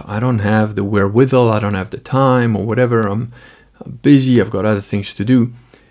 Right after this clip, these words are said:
then you're already kind of a little bit in error, because, you know, the salvation of your soul should be the most important thing, really. But,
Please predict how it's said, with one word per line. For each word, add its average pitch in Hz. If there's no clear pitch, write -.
then 127
you're 127
already 123
kind 123
of 107
a 104
little 107
bit 104
in 110
error, 107
because, 98
you 117
know, 92
the -
salvation 101
of 92
your 87
soul 98
should -
be 101
the 92
most 92
important -
thing, 101
really. 107
But, 127